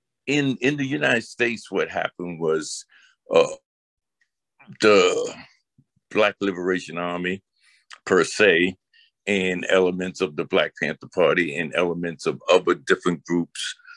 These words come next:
uh, were goaded, uh, into, uh, armed self-defense and armed guerrilla activity prematurely. The, the population was not organized on the ground,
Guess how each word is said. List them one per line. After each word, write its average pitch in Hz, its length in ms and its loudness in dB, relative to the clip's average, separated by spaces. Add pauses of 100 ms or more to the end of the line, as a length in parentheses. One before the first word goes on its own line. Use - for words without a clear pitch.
(340)
uh, 82 260 4 (380)
were 92 200 4 (100)
goaded, 98 580 6 (1400)
uh, - 200 -4 (280)
into, 95 800 2 (380)
uh, 82 260 6 (120)
armed 87 420 4
self-defense - 1120 -4 (420)
and 85 540 -4 (140)
armed 92 400 4
guerrilla 87 380 4
activity 76 880 -2 (220)
prematurely. 120 800 0 (760)
The, 101 320 4 (200)
the 107 100 -2
population 104 840 -4
was 85 220 -4
not 98 440 2
organized 82 920 0
on 98 220 -2
the 82 60 -8
ground, 73 560 -4